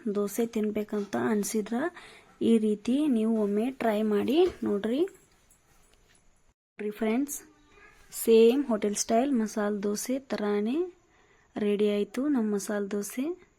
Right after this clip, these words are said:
ರೆಡಿ ಆಯ್ತು ನೋಡ್ರಿ ನಮ್ಮ ಮಸಾಲೆ ದೋಸೆ. ಹತ್ತು ನಿಮಿಷದಲ್ಲಿ ನಾವು ಇದನ್ನ ಮಾಡಿ ಮುಗಿಸಿದ್ವಿ. ಈಗ ನೋಡ್ರಿ, ನಾನಿಲ್ಲಿ ಅದೇ ಹಿಟ್ಟಿಲೆ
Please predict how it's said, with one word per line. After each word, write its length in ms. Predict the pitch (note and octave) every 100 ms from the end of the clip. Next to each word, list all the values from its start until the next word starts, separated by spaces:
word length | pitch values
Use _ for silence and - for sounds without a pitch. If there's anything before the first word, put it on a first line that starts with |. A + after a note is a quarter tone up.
| _ _ _ _ _ _ _ _ - - -
ರೆಡಿ 300 | A#3 A3 G#3+
ಆಯ್ತು 260 | A3 G#3+ G#3+
ನೋಡ್ರಿ 360 | G#3+ G#3+ G#3+ A3+
ನಮ್ಮ 320 | A3+ G#3+ G#3 A#3
ಮಸಾಲೆ 480 | C4+ G#3+ - A3 A3 G3+
ದೋಸೆ. 340 | G#3 - B3+ F4+ G#4 _ _ - - _
ಹತ್ತು 380 | - A3+ - -
ನಿಮಿಷದಲ್ಲಿ 720 | A3 A3 G#3+ A3 G#3+ G#3+ B3+ F4+ F#4+ - _ -
ನಾವು 220 | A3 G#3
ಇದನ್ನ 280 | G3+ G#3 A#3+
ಮಾಡಿ 300 | C4+ A3 G#3+
ಮುಗಿಸಿದ್ವಿ. 640 | G#3 G3+ - G#3+ G3 A3+ E4 - _ _ _ _ _ _ _ _ _ _ B3
ಈಗ 120 | A3
ನೋಡ್ರಿ, 380 | G#3+ G#3 G#3+ C4+
ನಾನಿಲ್ಲಿ 560 | C4 A3 G#3 G3+ G#3 C#4+ F4 - _ _ _ _ _ -
ಅದೇ 260 | G3 C4
ಹಿಟ್ಟಿಲೆ 520 | B3 G#3+ - G#3 A3